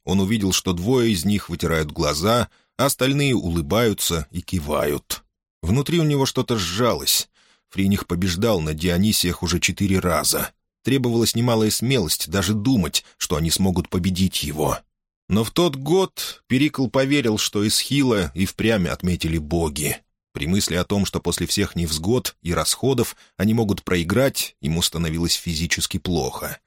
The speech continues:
Что бы сказал отец, узнав, что сын разоряет семью ради театральных постановок? К сожалению, ответ он знал.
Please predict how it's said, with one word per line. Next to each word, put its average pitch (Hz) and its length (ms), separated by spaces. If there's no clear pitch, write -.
Что - 180
бы 165 100
сказал 147 440
отец, - 480
узнав, 92 380
что 82 180
сын 107 260
разоряет 85 500
семью 90 380
ради 78 240
театральных 82 560
постановок? 85 800
К - 40
сожалению, 160 760
ответ 104 400
он 92 140
знал. 71 560